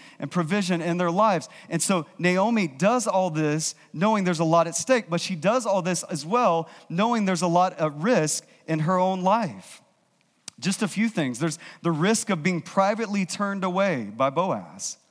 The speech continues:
I mean, just her confidence, there's a risk of that. Being vulnerable, Boaz could have just said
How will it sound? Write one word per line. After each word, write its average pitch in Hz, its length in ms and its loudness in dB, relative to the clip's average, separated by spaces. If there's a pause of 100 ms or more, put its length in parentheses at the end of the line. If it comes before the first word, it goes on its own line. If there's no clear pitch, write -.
(1300)
I 147 60 -4
mean, 170 140 2
just 214 180 0
her 214 100 2
confidence, 170 600 0
there's 151 160 0
a 160 60 0
risk 156 340 0
of 143 120 -2
that. 110 460 -2 (360)
Being 196 340 2
vulnerable, 175 580 -2
Boaz 185 600 2
could 165 160 -4
have 143 80 -8
just 151 180 -2
said 143 240 0